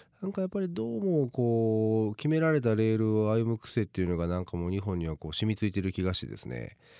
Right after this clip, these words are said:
で、とはいえこう一方で、ああやって本当にやりたいことをやってる方のあのパワーとかエネルギーっ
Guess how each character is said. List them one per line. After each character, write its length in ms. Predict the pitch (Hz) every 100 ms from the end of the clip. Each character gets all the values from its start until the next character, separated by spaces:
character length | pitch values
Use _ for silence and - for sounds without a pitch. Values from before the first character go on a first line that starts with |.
| - - _
で、 500 | - 139 131 127 127
と 140 | 135 165
は 120 | 170
い 60 | 170
え 80 | 160
こ 100 | 160
う 40 |
一 100 | 147
方 160 | 156 143
で、 220 | 113 104
あ 60 |
あ 40 | 113
や 60 | 117
っ 20 |
て 100 | 110
本 240 | 98 127
当 120 | 147 156
に 80 |
や 60 | 160
り 80 | 160
た 80 | 135
い 40 |
こ 140 | 113
と 80 | 98
を 20 |
や 100 | 92
っ 20 | 101
て 160 | -
る 80 | 104
方 200 | 107 98
の 80 | 87
あ 40 |
の 80 | 82
パ 200 | - 110
ワ 240 | 110 80 73
ー 20 | -
と 100 | 73
か 180 | - 78
エ 40 |
ネ 160 | 90 104
ル 80 | 92
ギ 140 |
ー 40 |
っ 40 | 80